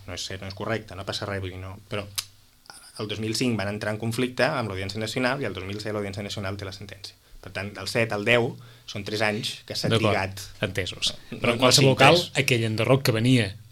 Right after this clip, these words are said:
Speaker 2: a partir de la
Speaker 1: Sí, sí,
Speaker 2: sentència de
Speaker 1: del
Speaker 2: l'Audiència
Speaker 1: dos mil set,
Speaker 2: Nacional,
Speaker 1: sí.
Speaker 2: és el que, diguem-ne, modificava substancialment
Speaker 1: Exacte.
Speaker 2: aquella, diguem-ne, aquella documentació inicial que validava
Speaker 1: Al setembre, que tot
Speaker 2: al
Speaker 1: complia.
Speaker 2: setembre. Per tant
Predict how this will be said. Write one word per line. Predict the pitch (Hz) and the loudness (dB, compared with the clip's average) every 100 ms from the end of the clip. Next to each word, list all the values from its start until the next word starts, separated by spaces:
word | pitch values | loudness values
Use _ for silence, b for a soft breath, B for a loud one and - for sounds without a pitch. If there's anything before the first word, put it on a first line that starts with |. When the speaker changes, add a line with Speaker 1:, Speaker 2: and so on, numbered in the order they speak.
| - | -8
Speaker 2:
a | |
partir | 104 - 143 | -6 2 4
de | 117 | 6
la | 113 | 6
Speaker 1:
Sí, | 135 | 6
sí, | 139 | 8
Speaker 2:
sentència | 139 135 | 8 8
de | 123 | 8
Speaker 1:
del | 110 | 6
Speaker 2:
l'Audiència | 117 113 120 127 | 6 6 8 8
Speaker 1:
dos | - 139 | 8 8
mil | |
set, | |
Speaker 2:
Nacional, | 139 160 220 | 8 8 6
Speaker 1:
sí. | 104 | 6
Speaker 2:
és | 143 147 139 | 8 10 8
el | 131 127 | 8 6
que, | 131 131 151 165 | 8 8 8 2
diguem-ne, | 127 113 117 131 | 0 2 4 6
modificava | 131 127 165 143 139 123 131 135 | 8 8 8 8 6 6 6 6
substancialment | - 113 123 113 120 113 120 117 175 | 4 4 4 6 6 6 6 6 4
Speaker 1:
Exacte. | 120 101 - B B | 2 0 -2 B B
Speaker 2:
aquella, | 110 104 98 127 117 113 113 107 104 110 123 | -2 0 6 6 6 4 4 4 2 -2 -2
diguem-ne, | 113 113 107 | 2 2 2
aquella | 120 123 | 4 6
documentació | 120 123 117 120 - | 6 4 4 4 6
inicial | 120 117 127 113 | 6 8 6 6
que | 123 | 4
validava | 131 127 120 110 98 - B - | 6 6 6 4 2 -6 B -6
Speaker 1:
Al | 127 | -4
setembre, | 139 160 151 143 | -4 -2 0 0
que | 165 | -2
tot | 143 | -2
Speaker 2:
al | 104 | 0
Speaker 1:
complia. | 123 135 | 2 4
Speaker 2:
setembre. | 139 135 202 - | 4 2 -2 -8
Per | - 110 | -6 2
tant | 135 156 | 4 4